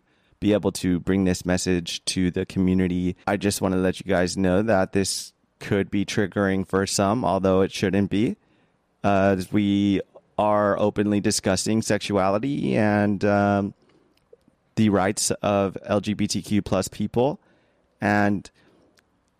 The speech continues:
Rhiannon is actually organizing a fundraiser coming up here, uh, in June. I believe it'll start the second week of June, and she will be promoting it the whole first week and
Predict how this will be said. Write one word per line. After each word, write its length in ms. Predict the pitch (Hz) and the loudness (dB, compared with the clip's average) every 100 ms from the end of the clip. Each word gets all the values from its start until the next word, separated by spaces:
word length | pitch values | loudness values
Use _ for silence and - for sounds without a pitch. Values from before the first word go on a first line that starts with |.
| - | -2
Rhiannon 500 | 113 110 107 135 147 | 0 2 2 0 -2
is 360 | - 101 98 - | 0 0 0 0
actually 540 | 107 101 104 101 101 98 | -2 -2 -2 0 0 0
organizing 600 | 101 101 98 98 98 76 | 0 0 0 0 -2 -2
a 80 | |
fundraiser 720 | 92 107 131 151 101 95 113 - | -4 -2 0 0 0 0 -4 -2
coming 260 | 107 101 | 0 2
up 200 | 101 - | 2 0
here, 400 | - 107 117 175 _ _ _ _ _ | -2 0 0 -4 _ _ _ _ _
uh, 260 | 101 101 95 | 0 2 0
in 220 | - 120 117 | 0 0 2
June. 440 | 98 107 156 151 _ - | 2 0 -4 -10 _ -6
I 60 | 104 | -4
believe 360 | 98 98 95 | -2 -2 -2
it'll 140 | 92 92 | -2 -2
start 320 | - 104 - | -2 -2 -2
the 80 | 104 | -2
second 320 | 107 - 113 | -2 -2 -4
week 180 | 113 117 | -2 -4
of 100 | 101 | -2
June, 360 | 107 117 - - | -2 -2 -4 -4
and 400 | 98 95 92 87 | 0 0 0 -4
she 280 | - 98 | -6 -4
will 140 | 95 92 | -2 -2
be 120 | 95 | -4
promoting 460 | - 95 90 92 104 | -4 -2 0 0 -2
it 160 | - | -4
the 100 | 90 | -4
whole 160 | 95 90 | -2 -4
first 500 | - 101 110 - - _ | -2 -2 -2 -6 -18 _
week 380 | 92 95 - - _ _ _ _ _ _ | -4 -4 -4 -12 _ _ _ _ _ _
and 480 | 104 98 95 92 92 | -4 -2 0 -2 -6